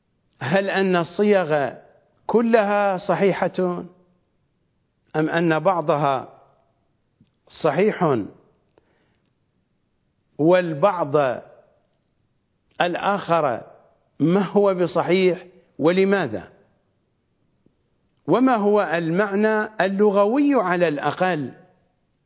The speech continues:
لهذا الشعار؟ الصيغ التي ذكرتها لكم: يا لثارات الحسين،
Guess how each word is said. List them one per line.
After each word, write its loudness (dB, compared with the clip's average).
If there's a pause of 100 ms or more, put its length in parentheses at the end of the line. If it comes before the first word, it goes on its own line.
(1400)
لهذا 2
الشعار؟ 0 (3750)
الصيغ 2
التي 2
ذكرتها 2
لكم: -2 (2000)
يا 2
لثارات 0
الحسين، -2